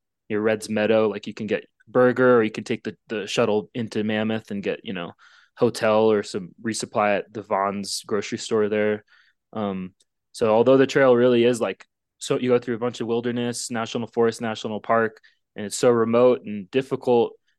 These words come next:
and notoriously, you know, you know, beautiful in that way, it's just really cool 'cause it feels manageable and, you know, you can resupply. Like,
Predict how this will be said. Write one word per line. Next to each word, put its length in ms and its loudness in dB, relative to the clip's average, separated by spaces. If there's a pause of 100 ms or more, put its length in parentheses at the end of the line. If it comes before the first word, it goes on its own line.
(140)
and 100 -4
notoriously, 720 0
you 140 -4
know, 320 -8 (680)
you 140 -8
know, 220 -10 (100)
beautiful 460 2
in 80 -2
that 180 -2
way, 320 2 (420)
it's 160 -10
just 220 -8
really 200 4
cool 180 4
'cause 220 -6
it 200 -16
feels 260 2
manageable 580 -2
and, 260 -6
you 100 -6
know, 280 -6 (440)
you 140 -6
can 600 -2 (300)
resupply. 800 0
Like, 260 -4